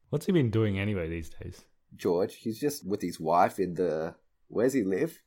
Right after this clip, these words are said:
Speaker 2: He lives in Italy or something?
Speaker 1: Oh, yeah.
Speaker 2: Yeah.
Speaker 1: Just, just on a boat in Lake Como. Just,
Speaker 2: Yeah, his
Speaker 1: just rowing
Speaker 2: wife's
Speaker 1: his boat.
Speaker 2: his wife's bloody rich as well. She's, like, one of the best lawyers in the world or something. So they're just living it up.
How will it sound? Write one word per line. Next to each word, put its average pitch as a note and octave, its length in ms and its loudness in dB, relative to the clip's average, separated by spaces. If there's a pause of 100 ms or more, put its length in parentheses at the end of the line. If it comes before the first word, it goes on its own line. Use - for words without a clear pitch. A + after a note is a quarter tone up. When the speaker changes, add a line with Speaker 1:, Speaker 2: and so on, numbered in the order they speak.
(220)
Speaker 2:
He G#2+ 60 -8
lives A2+ 200 -4
in F#2+ 120 0
Italy A#2 360 2
or C3 100 -2
something? C#3 420 -6 (480)
Speaker 1:
Oh, A2+ 160 2
yeah. F2 260 -4 (440)
Speaker 2:
Yeah. F#2+ 380 0
Speaker 1:
Just, - 380 -6
just - 360 -6
on A#2+ 140 2
a G#2 60 0
boat F#2+ 360 0
in F#2+ 160 -6
Lake F2+ 220 -4
Como. F2 420 -8 (240)
Just, - 140 -12
Speaker 2:
Yeah, G2 460 2 (120)
his B2 140 0
Speaker 1:
just G#2+ 120 -4
rowing A#2+ 140 8
Speaker 2:
wife's G2 120 4
Speaker 1:
his F2 100 -6
boat. E2+ 340 -4 (380)
Speaker 2:
his A2+ 160 -8
wife's B2 300 4
bloody F#2 420 0
rich F#2 240 -2
as E2 140 -4
well. F#2 220 2
She's, F#2 220 -6
like, G2 280 0
one F2+ 120 -2
of F2 80 -4
the E2+ 60 -6
best E2+ 280 -8
lawyers F2 340 -2
in D#2+ 80 -8
the D2+ 80 -4
world F2 300 0
or A#2 80 -2
something. A#2+ 460 -6 (240)
So - 240 -6
they're A2+ 180 4
just E2+ 220 -6
living E2+ 300 -2
it D2+ 100 -4
up. D#2+ 260 0